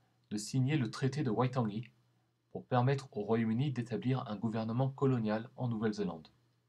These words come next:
Lors des discussions qui s'ensuivent, Néné défend cette proposition,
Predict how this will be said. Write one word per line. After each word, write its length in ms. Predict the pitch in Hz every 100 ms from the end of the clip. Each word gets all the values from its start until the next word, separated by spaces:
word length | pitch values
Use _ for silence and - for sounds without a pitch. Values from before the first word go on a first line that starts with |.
| _ _ _ _ _ _ _ _ _ _ _ _ _ 98
Lors 200 | 107 104
des 120 | 98
discussions 540 | 107 - 107 - 113
qui 160 | - 92
s'ensuivent, 580 | 117 110 - 156 104 90 _ _ _ _ _ -
Néné 320 | 117 123 156
défend 500 | - 139 135 156 160
cette 240 | - -
proposition, 680 | - - 107 98 92 131 135